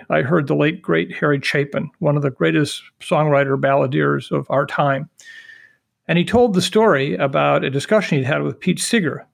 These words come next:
the famous folk singer, peace activist, uh, environmental, uh, leader. And it was a story about Harry asking Pete, you know, "You spent all these years for all these causes, and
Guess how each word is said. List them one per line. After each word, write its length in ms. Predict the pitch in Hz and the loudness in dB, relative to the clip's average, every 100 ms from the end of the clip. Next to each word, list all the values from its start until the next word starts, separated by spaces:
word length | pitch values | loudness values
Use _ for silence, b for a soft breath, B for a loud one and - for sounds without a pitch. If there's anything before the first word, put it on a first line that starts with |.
| - | -8
the 80 | 143 | -4
famous 380 | 156 147 135 - | 0 0 0 0
folk 280 | 165 170 | -2 -2
singer, 500 | - 165 151 143 135 - b b - | 0 0 2 2 0 -6 b b -4
peace 260 | 180 180 | 0 2
activist, 840 | 180 143 - 143 143 143 135 - 143 | 2 0 0 0 2 2 2 0 0
uh, 120 | 147 | 0
environmental, 840 | 143 135 147 151 147 143 135 123 b b _ | 0 2 2 4 4 4 2 -4 b b _
uh, 120 | 143 | -2
leader. 520 | 143 143 151 147 139 - _ b b b _ _ _ - | 0 2 2 4 2 -2 _ b b b _ _ _ -4
And 80 | 190 | 0
it 20 | |
was 140 | 202 170 | 2 2
a 60 | |
story 380 | - 302 294 151 | 2 2 2 2
about 300 | 143 147 135 | 2 0 -2
Harry 520 | - 262 269 131 131 - _ _ _ _ | 0 2 2 2 -2 -10 _ _ _ _
asking 440 | 190 214 - 160 123 | -2 -2 0 -2 0
Pete, 360 | 247 214 - - b b - | 0 0 -2 -18 b b -4
you 80 | 160 | 0
know, 300 | 147 180 - _ _ | 2 0 -6 _ _
"You 220 | 339 190 | 0 2
spent 260 | 180 226 175 | 2 0 0
all 260 | - 220 269 | 2 4 4
these 340 | 254 180 123 | 4 2 2
years 540 | 151 190 151 - - - _ _ - | 2 2 2 -2 -8 -18 _ _ -6
for 140 | 170 | -2
all 220 | 160 202 | 2 2
these 200 | 220 202 | 2 0
causes, 720 | - - 135 143 - - - - _ _ _ _ _ _ - | -2 0 2 2 -2 -12 -14 -18 _ _ _ _ _ _ -6
and 400 | 151 156 151 156 | 0 2 2 -2